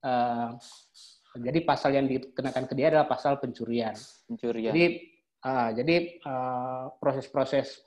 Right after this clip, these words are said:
Speaker 1: upaya yang dilakukan adalah bagaimana meyakinkan hakim sebenarnya bahwa, eh, apa yang dilakukan Pak James ini adalah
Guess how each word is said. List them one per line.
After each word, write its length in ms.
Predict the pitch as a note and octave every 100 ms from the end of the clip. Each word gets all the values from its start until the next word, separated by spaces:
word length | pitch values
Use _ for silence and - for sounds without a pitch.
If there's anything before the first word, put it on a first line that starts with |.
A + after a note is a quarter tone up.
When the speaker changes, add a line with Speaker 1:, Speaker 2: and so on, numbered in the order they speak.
| -
Speaker 1:
upaya 160 | C3
yang 160 | C3 C3
dilakukan 400 | A#2+ C#3+ D#3 B2+
adalah 160 | B2+
bagaimana 480 | C#3 C3+ C3 B2 C3+
meyakinkan 800 | C#3+ C#3 B2+ - D#3 D3+ C#3+ C3+
hakim 480 | - C3 - E3+ B2+
sebenarnya 800 | A2+ A2+ A2 G#2 G2+ G#2 A2 E3 - _ _ _ _
bahwa, 540 | A#2+ A#2 A2 D3+ E3+ -
eh, 420 | - B2 A#2 A#2 A#2 -
apa 180 | B2 C#3+
yang 160 | C3+ B2+
dilakukan 240 | B2 C3
Pak 140 | - A#2
James 320 | B2 A#2 A#2+
ini 240 | C#3 D#3+
adalah 480 | B2 A#2+ B2 D3+ -